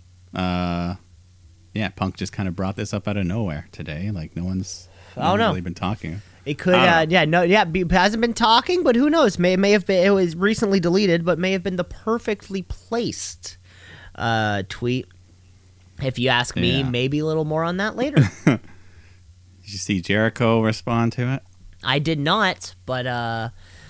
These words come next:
Speaker 2: who knows? Who knows what's happening here? You know, it,
Speaker 1: Yeah.
Speaker 2: it, A E W has been one to use social media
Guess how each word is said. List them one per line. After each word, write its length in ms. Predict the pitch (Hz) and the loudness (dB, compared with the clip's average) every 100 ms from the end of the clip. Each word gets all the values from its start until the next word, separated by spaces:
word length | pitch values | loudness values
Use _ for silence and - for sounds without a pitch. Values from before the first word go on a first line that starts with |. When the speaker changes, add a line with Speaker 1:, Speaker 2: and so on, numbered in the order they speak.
| - | -6
Speaker 2:
who 140 | - 415 | 0 2
knows? 400 | 359 202 110 - | 4 4 2 -4
Who 120 | 220 | -4
knows 260 | 208 143 127 | -2 -2 -4
what's 140 | 110 | -4
happening 400 | 117 98 - 98 | -4 -4 -6 -10
here? 220 | 104 117 | -6 0
You 200 | 170 220 | 2 2
know, 160 | 202 196 | 4 4
it, 140 | 202 | 2
Speaker 1:
Yeah. 80 | 202 | 0
Speaker 2:
it, 220 | 208 208 214 214 | 2 2 2 2
A 80 | 240 | 4
E 120 | 277 | 4
W 320 | 240 240 240 226 | 4 2 4 2
has 140 | 202 | 4
been 200 | 196 190 | 2 2
one 220 | 196 190 | 2 2
to 100 | 196 | 0
use 380 | 165 165 180 180 | 0 0 0 0
social 420 | - 175 170 165 | 2 2 4 2
media 640 | 151 185 190 190 185 202 | 2 2 4 4 4 2